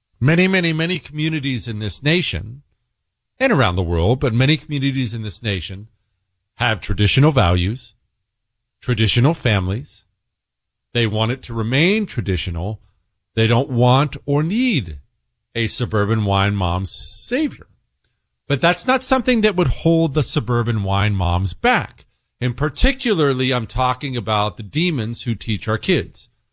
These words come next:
The liberal white women who teach your kids,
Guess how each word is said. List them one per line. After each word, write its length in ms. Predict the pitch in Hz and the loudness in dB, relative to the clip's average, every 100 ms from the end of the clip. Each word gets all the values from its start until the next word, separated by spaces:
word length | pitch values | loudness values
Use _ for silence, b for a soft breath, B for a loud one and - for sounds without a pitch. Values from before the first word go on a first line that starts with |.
| _ _ _ _ | _ _ _ _
The 100 | 120 | 2
liberal 360 | 120 139 180 202 | 4 4 4 4
white 280 | 180 165 | 4 2
women 260 | 131 117 117 | 0 -4 -4
who 140 | 107 101 | -8 -8
teach 320 | - 123 - | -4 -4 -4
your 100 | 151 | -6
kids, 540 | - 107 87 - - | -4 -4 -4 -8 -16